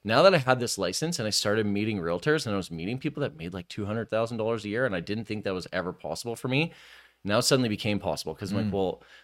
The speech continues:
Speaker 1: this guy is, like, I don't even know if he can speak English. Like, some of these people can't, I don't even know if they can read. Like, they, they seem illiterate and they're making this kind of money." Like
Speaker 2: Everyone in the comments is like, "Yes, thank you for saying that.
Speaker 1: <laughs>
Speaker 2: Realtors already." <laughs>
Speaker 1: Yeah. And then, and then, so then I,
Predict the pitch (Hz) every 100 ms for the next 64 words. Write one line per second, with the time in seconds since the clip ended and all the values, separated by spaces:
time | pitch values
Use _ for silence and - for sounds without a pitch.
0 | _ 98 - 156 135 110 92 - - _
1 | _ _ _ _ _ _ _ - 98 123
2 | 113 95 90 87 98 95 80 - - 98
3 | 87 95 95 - - 85 87 - 117 117
4 | - 117 101 - 101 85 120 113 98 92
5 | 95 80 80 117 117 82 85 85 98 95
6 | 95 95 - 131 85 87 143 110 80 95
7 | 95 101 151 143 107 - 131 104 92 117
8 | 175 135 143 147 147 139 135 110 123 131
9 | - 120 160 139 - 147 143 143 143 135
10 | 127 123 - 127 - 160 180 170 175 151
11 | 156 165 220 190 196 170 170 143 - -
12 | - 147 156 156 151 - 135 139 139 135
13 | 135 - - 139 127 117 - 82 113 131
14 | 180